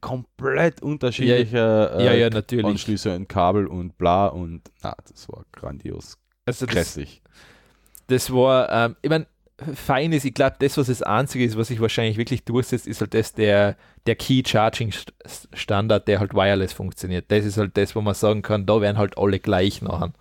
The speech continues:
Speaker 1: Mhm.
Speaker 2: Weil das, das unterstützt sogar Apple nämlich. Also
Speaker 1: Mhm.
Speaker 2: das ist, das ist dann das Schöne, dass man wirklich anstatt, dass man zumindest das Ding irgendwo drauflegen kann und das ladet sich. Also das, das ist ja zumindest schon ein Schritt in die richtige
Speaker 1: Ja,
Speaker 2: Richtung.
Speaker 1: und das war zu begrüßen, dass Apple auf einen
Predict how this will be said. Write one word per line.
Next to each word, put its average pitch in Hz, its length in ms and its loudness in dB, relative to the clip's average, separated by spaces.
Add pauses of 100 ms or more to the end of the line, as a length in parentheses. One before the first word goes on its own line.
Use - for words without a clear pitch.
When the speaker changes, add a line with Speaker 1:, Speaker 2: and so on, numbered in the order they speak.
(120)
Speaker 1:
Mhm. 123 320 0 (460)
Speaker 2:
Weil 107 180 2
das, - 400 -2
das 113 220 0
unterstützt 120 480 0
sogar 104 240 2
Apple 92 300 0
nämlich. 82 420 -8
Also 98 160 -2
Speaker 1:
Mhm. 98 80 0
Speaker 2:
das 95 180 -6
ist, - 460 -10 (720)
das 113 180 0
ist 117 120 2
dann 113 140 2
das 95 80 2
Schöne, 113 400 2
dass 104 220 0
man 104 160 -2
wirklich 113 480 0 (180)
anstatt, 110 460 0
dass 107 100 0
man 123 120 0
zumindest 117 420 0
das - 160 -2
Ding 123 180 2
irgendwo 113 300 -2
drauflegen 107 540 2
kann 107 140 2
und 98 100 -2
das - 120 -6
ladet 98 380 0
sich. - 220 -8
Also 98 300 2
das, - 580 -6 (960)
das 107 160 2
ist 107 100 2
ja 107 100 2
zumindest 107 440 -2
schon 101 220 -2 (100)
ein 92 160 2
Schritt - 340 -6
in 90 100 -6
die 95 60 -6
richtige 95 340 -2
Speaker 1:
Ja, 104 160 6
Speaker 2:
Richtung. 92 260 -2
Speaker 1:
und 90 120 -6
das - 180 -2
war 95 180 4
zu - 120 -10
begrüßen, 98 440 -4
dass 90 220 0
Apple 87 340 -2
auf 82 180 -2
einen 78 420 -8